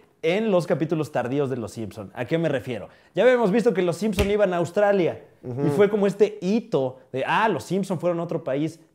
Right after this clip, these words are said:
Speaker 1: Ya, ahí
Speaker 2: Nueva
Speaker 1: dejemos.
Speaker 2: York,
Speaker 1: Nueva
Speaker 2: también.
Speaker 1: York, ah, van a otra ciudad. Ok.
Speaker 2: Francia.
Speaker 1: Bueno, eh, pero no se trataba de eso el episodio, ¿no? Era como, "Ay, de repente están en Fra-, ah, ok,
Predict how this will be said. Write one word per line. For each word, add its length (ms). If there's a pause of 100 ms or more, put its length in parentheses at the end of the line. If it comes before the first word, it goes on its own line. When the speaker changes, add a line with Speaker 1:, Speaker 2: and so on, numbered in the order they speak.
(100)
Speaker 1:
Ya, 360
ahí 100
Speaker 2:
Nueva 160
Speaker 1:
dejemos. 220
Speaker 2:
York, 220 (200)
Speaker 1:
Nueva 200
Speaker 2:
también. 200
Speaker 1:
York, 280
ah, 220
van 160
a 40
otra 140
ciudad. 320 (200)
Ok. 200 (260)
Speaker 2:
Francia. 640 (120)
Speaker 1:
Bueno, 800 (160)
eh, 380
pero 160
no 140
se 100
trataba 360
de 80
eso 100
el 80
episodio, 380
¿no? 80
Era 100
como, 140
"Ay, 240
de 180
repente 300
están 200
en 120
Fra-, 320
ah, 40
ok, 120